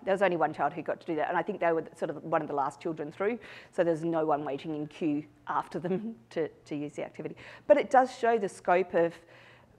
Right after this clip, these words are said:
how long children, young children, can actually engage in an activity. Um, the other thing that I found really interesting was the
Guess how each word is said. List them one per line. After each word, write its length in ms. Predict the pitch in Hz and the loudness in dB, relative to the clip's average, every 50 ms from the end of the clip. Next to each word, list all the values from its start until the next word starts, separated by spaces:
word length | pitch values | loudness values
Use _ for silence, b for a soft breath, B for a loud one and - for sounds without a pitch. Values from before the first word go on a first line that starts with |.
| _ _ _ _ _ _ _ _ _ _ - | _ _ _ _ _ _ _ _ _ _ -14
how 340 | - - - 175 196 180 180 | -10 -4 0 2 4 4 6
long 240 | 175 170 165 165 165 | 4 4 4 2 -2
children, 500 | - - 175 165 165 170 151 151 151 - - - _ _ - 190 156 | -2 -2 -2 0 0 -2 -4 -6 -6 -10 -14 -20 _ _ -12 -2 2
young 320 | - 185 196 247 240 214 202 | 4 4 4 4 2 0 -2
children, 460 | - 196 196 190 196 190 147 139 151 | 0 0 0 0 0 -2 -4 -6 -8
can 180 | - - 180 156 | -6 -6 -6 -6
actually 320 | 151 - - - 160 151 - - - | -6 -8 -8 -8 -8 -8 -8 -8 -8
engage 320 | 180 170 156 151 151 - | -6 -4 -4 -4 -4 -6
in 80 | 160 156 | -8 -10
an 60 | 151 | -10
activity. 580 | 147 147 - - - - 156 185 139 143 139 - _ _ _ _ _ _ _ - _ _ _ _ _ _ _ _ _ _ _ _ _ _ b b b b b b b b b b b b b b b b b b b b b b b b _ - | -10 -10 -12 -12 -14 -14 -14 -12 -12 -12 -14 -14 _ _ _ _ _ _ _ -20 _ _ _ _ _ _ _ _ _ _ _ _ _ _ b b b b b b b b b b b b b b b b b b b b b b b b _ 4
Um, 260 | 226 226 233 233 226 - - - - - - _ _ _ - | 6 8 8 6 4 0 -10 -18 -20 -20 -20 _ _ _ -6
the 140 | 226 254 262 | 4 8 10
other 220 | 247 285 349 359 | 10 10 8 6
thing 260 | - - 302 254 247 | 0 0 -2 0 2
that 240 | 233 208 190 - - - - - _ _ _ _ _ _ _ _ _ _ _ _ _ | 2 2 0 0 -6 -16 -20 -20 _ _ _ _ _ _ _ _ _ _ _ _ _
I 160 | 196 202 214 | 6 6 6
found 300 | 220 214 233 202 196 190 | 6 6 6 6 6 6
really 180 | 185 180 170 175 | 4 2 2 0
interesting 460 | 170 - - - 185 - - 175 180 | 0 -4 -8 -14 -8 -4 -2 -2 0
was 160 | 175 175 170 | 0 -2 -2
the 140 | - - - | -4 -8 -12